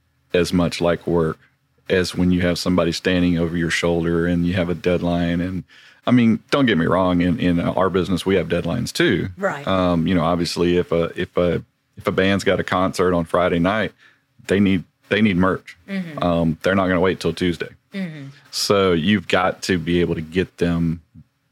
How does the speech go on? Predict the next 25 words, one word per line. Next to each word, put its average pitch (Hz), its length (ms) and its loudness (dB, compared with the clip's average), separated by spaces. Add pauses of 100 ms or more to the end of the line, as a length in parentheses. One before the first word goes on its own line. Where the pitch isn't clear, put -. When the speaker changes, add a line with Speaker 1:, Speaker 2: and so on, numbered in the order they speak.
(220)
Speaker 1:
what 95 320 0
they 113 140 2
need 82 420 2 (220)
in 95 140 2
a 87 80 0
timely 98 460 0
fashion 90 520 0
for 82 180 -4
them 85 300 0
to 85 100 -4
be 82 280 -4
able 82 180 -2
to 82 40 -6
market 82 460 -6
that - 240 -4 (160)
at - 200 -4
their 85 180 -2
shows. - 420 -4 (480)
Speaker 2:
Oh, 165 200 -12
yeah. 143 240 -10 (200)
Oh, 156 140 -10
yeah. 135 360 -10
I 160 140 -6
do 170 140 -10
not. 165 320 -10